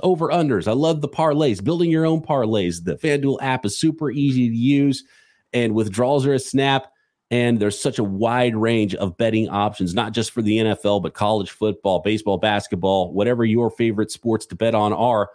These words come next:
You can find them at FanDuel, America's number one sports book. And right now, new customers get two hundred dollars in bonus bets guaranteed when you place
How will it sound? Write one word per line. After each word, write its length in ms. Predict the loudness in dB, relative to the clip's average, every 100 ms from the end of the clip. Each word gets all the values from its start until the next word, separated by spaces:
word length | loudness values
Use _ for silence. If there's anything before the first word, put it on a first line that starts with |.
| _ _ -4
You 100 | -2
can 120 | 0
find 260 | 0 0
them 200 | 2 -2 -6 _
at 260 | -2 -2 -8 -4
FanDuel, 500 | 0 2 2 2 0 -2
America's 580 | 0 2 2 0 -2 -2
number 380 | -2 0 2 2
one 340 | 2 0 0 -4
sports 400 | -4 -2 -2 -2
book. 240 | -2 -2 0
And 280 | 0 2
right 200 | 2 0
now, 380 | 0 0 0 -4 _ _ _
new 240 | 0 0
customers 560 | 2 -2 -2 -2 0 -2
get 240 | -2 -4
two 180 | -2 0
hundred 220 | 0 0
dollars 320 | 0 2 2 0
in 120 | 0
bonus 300 | 0 0 -2
bets 280 | -2 -4 -6 -20 _
guaranteed 640 | -2 0 0 0 2 2 0
when 140 | -2
you 80 | -2
place 340 | 0 -2 -2